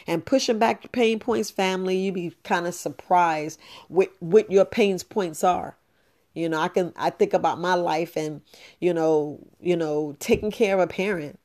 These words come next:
Taking care of a parent is like, whoa, you know, especially when you know they're sickly and, you know, you'll be the one to, you know, have to bury them.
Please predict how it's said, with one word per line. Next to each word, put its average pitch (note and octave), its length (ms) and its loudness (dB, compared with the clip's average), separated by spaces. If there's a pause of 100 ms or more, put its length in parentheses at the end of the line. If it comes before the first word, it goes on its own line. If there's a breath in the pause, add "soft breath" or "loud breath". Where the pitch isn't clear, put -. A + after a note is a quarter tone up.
(300)
Taking A3+ 360 0
care G#3 280 0
of D#3+ 80 -6
a - 20 -20
parent F3+ 420 -8
is D3 300 -8
like, D3 460 -6 (360 soft breath)
whoa, D#3+ 600 4 (400)
you F3+ 100 -2
know, E3+ 100 2
especially G#3+ 540 0
when F3+ 240 0
you F3+ 80 -2
know E3+ 200 2
they're E3 160 2
sickly F3+ 580 -2
and, D#3+ 260 -4 (360 soft breath)
you F#3+ 160 0
know, E3+ 140 4
you'll F3+ 240 6
be G3 140 2
the F3+ 120 2
one E3+ 560 -2 (240)
to, D#3 360 0 (280)
you G3+ 80 -2
know, F3+ 80 0
have F3+ 360 -2
to E3+ 480 0 (200)
bury F#3+ 460 4
them. C3+ 360 -6